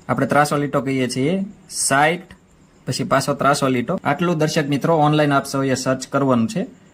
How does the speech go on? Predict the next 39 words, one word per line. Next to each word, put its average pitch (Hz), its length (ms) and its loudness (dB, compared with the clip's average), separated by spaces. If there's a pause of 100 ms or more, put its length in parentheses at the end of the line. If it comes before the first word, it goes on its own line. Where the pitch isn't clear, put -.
(120)
આટલું 139 240 0
સર્ચ 151 240 0
કરશો 151 240 0
એટલે 135 160 2
આઈ 131 140 4
ખેડૂત 139 340 -4
પોર્ટલ 139 300 0
ટુ 135 160 -2
પોઇન્ટ 131 300 -2
ઝીરો 135 200 2
ની 180 220 2 (360)
મેઇન 135 280 4
વેબસાઇટ 131 320 0
આપણી 127 280 0
સામે 127 180 2
આવશે, 143 320 2
જેમાં 131 360 2 (380)
આપણે 147 220 4
લોગિન 143 360 4
ઉપર 131 220 2
ક્લિક 131 340 -2
કરવાનું 120 360 2 (320)
રહેશે. 110 320 -2 (160)
લોગિન 147 320 2
ઉપર 156 140 2
ક્લિક 165 280 -2
કરશો 180 220 2
દર્શક 139 300 0
મિત્રો, 123 260 0
ત્યારબાદ 127 380 2
અહીંયા 123 200 2
આગળ 117 220 2
આપણે 123 200 0
જ 117 80 -2
ને 147 120 2 (480)
ચોકડી 127 320 2
આપી, 139 280 0 (440)
અહીંયા 139 240 6
આગળ 127 180 2